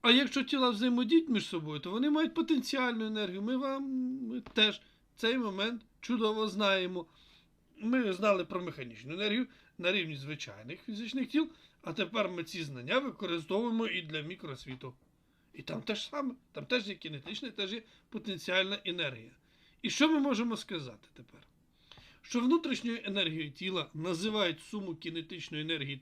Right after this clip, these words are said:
теплового руху частинок, з яких складається тіло,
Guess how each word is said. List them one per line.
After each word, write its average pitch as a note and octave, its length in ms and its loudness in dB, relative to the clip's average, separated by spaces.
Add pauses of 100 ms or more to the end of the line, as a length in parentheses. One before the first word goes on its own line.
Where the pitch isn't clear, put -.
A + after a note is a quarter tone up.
теплового F#3 680 -2
руху E3+ 280 -10
частинок, C#3+ 680 -10 (720)
з E3 120 2
яких A#3 300 2
складається G#3+ 540 2
тіло, G#3+ 400 -2